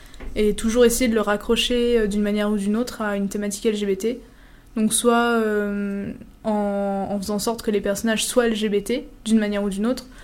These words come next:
ou soit en parlant de représentation et de comment écrire certains types de personnages, certaines identités en fait, pour essayer de faire de la meilleure représentation possible, euh, même sans être concerné. Voilà, c'est important.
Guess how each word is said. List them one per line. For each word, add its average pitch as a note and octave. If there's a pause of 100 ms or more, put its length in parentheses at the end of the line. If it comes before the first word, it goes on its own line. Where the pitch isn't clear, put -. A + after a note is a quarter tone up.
(260)
ou A3+
soit B3
en A#3+
parlant A3+
de A3+
représentation A3
et A#3+
de G#3
comment A3
écrire A#3+
certains G#3+
types A3
de A3
personnages, A3
certaines G#3
identités G3+
en A#3+
fait, G#3+ (600)
pour G#3+
essayer A3
de A3+
faire G#3+
de G3
la F#3
meilleure G#3+
représentation A3
possible, A#3
euh, G3 (100)
même A#3
sans A#3
être G#3+
concerné. A3 (1080)
Voilà, A#2 (680)
c'est -
important. F#3+